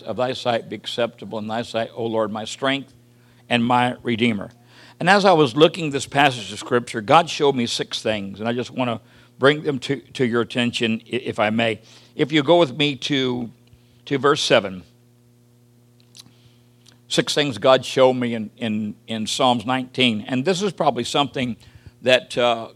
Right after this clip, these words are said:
needs to be built upon. There's probably something that needs to be elaborated. There are obviously some illustrations and some scriptures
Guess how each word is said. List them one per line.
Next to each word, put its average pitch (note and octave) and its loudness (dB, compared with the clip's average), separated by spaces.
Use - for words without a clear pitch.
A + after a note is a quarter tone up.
needs C#3+ 0
to A#2 -10
be C3+ -2
built C3+ 0
upon. B2+ 2
There's C3+ -10
probably B2 0
something C3+ -4
that B2 -8
needs B2 -6
to - -18
be B2+ -6
elaborated. B2 0
There C3 0
are C#3 8
obviously C#3 0
some B2 -10
illustrations B2 -2
and B2 -10
some A#2+ -10
scriptures B2 -6